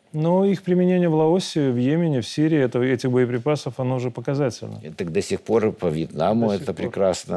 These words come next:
Speaker 2: э, мы видим эти последствия.
Speaker 1: Ну, шестьдесят лет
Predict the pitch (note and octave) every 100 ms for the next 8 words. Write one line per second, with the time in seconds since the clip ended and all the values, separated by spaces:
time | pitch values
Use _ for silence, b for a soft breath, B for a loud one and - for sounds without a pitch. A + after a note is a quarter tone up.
0 | F2 E2 D#2+ D2+ D#2 D#2 E2+ E2 D2 D2+
1 | - D#2+ - D#2+ - E3 C#3+ C3+ - D3
2 | F#3+ F#3 E3 A#2